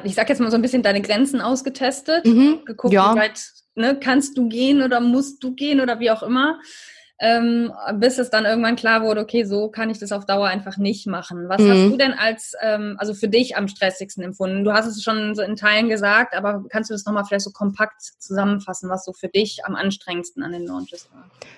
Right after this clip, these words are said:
Speaker 2: Ja, also für mich waren's eigentlich genau die beiden Dinge, ne? Viele Dinge, die in kurzer Zeit getan
Speaker 1: Mhm.
Speaker 2: werden müssen. Und damals habe ich das, wie gesagt, noch oft unterschätzt und habe dann neben dem Launch auch, wie gesagt, meinen Umzug damals noch gemacht.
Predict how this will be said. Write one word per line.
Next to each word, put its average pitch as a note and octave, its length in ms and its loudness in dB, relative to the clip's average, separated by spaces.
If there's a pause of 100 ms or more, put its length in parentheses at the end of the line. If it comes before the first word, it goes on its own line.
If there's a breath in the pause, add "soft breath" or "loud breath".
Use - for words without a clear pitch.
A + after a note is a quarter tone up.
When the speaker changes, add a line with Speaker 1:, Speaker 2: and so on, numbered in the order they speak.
(140 loud breath)
Speaker 2:
Ja, G3 120 6
also G3+ 240 2
für A3 180 -4
mich A#3+ 220 2
waren's A3+ 240 0
eigentlich G#3+ 260 -2
genau G3+ 220 0
die A3 100 0
beiden G#3 240 2
Dinge, G3+ 260 2
ne? G#3+ 140 2
Viele A#3+ 300 2
Dinge, A#3 260 2
die A3 100 0
in G#3+ 80 2
kurzer A3+ 300 0
Zeit A3 240 -2
getan B3+ 360 0
Speaker 1:
Mhm. B3+ 40 4
Speaker 2:
werden C4 220 4
müssen. C#4+ 280 0
Und G#3+ 220 0
damals C4 640 2
habe A#3 140 0
ich B3 100 -2
das, - 160 -12
wie A#3+ 100 0
gesagt, A3+ 360 0
noch A3+ 200 -2
oft - 200 -2
unterschätzt A3+ 560 -2
und G#3+ 160 0
habe A3 180 0
dann G#3+ 220 4
neben C4+ 280 4
dem B3 160 4
Launch A#3+ 320 2
auch, G#3+ 180 -2
wie A3 60 0
gesagt, G3+ 380 -2
meinen E3 160 -4
Umzug C4 360 0
damals A3 340 0
noch G#3+ 120 0
gemacht. G#3 420 0